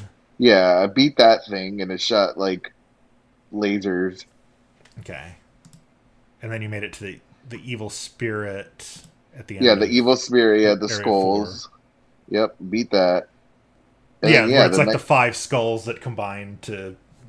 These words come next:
Speaker 2: be a thing.
Speaker 1: Yes. Yep. And then the next level was a snow level.
Speaker 2: And the next level is where you saw the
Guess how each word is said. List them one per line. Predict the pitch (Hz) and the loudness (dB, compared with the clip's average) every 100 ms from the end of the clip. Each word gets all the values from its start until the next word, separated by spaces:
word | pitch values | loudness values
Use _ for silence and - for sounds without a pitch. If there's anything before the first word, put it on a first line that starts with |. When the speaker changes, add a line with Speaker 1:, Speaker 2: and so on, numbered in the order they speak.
| - | -16
Speaker 2:
be | 101 | -12
a | 90 | -12
thing. | - 104 127 | -8 -4 0
Speaker 1:
Yes. | 113 95 - - _ _ _ - | 0 0 -8 -16 _ _ _ -8
Yep. | - 131 - _ _ _ _ _ _ _ _ - | 0 0 0 _ _ _ _ _ _ _ _ -10
And | 120 | -4
then | 123 | -2
the | 120 | 0
next | 120 127 - | 4 4 4
level | 135 127 117 | 4 4 2
was | 110 | 0
a | 104 | -2
snow | - 151 175 | -4 -2 0
level. | 110 90 92 95 _ _ _ _ _ _ _ _ _ _ _ _ _ | 0 -2 -6 -8 _ _ _ _ _ _ _ _ _ _ _ _ _
Speaker 2:
And | 147 127 | -8 -6
the | |
next | 117 113 - | -6 -8 -6
level | 117 110 107 101 92 - | -6 -6 -8 -10 -16 -16
is | 117 | -10
where | 113 107 | -6 -6
you | 104 | -6
saw | 107 - 117 98 | -10 -6 -4 -4
the | 95 98 92 92 | -8 -12 -12 -16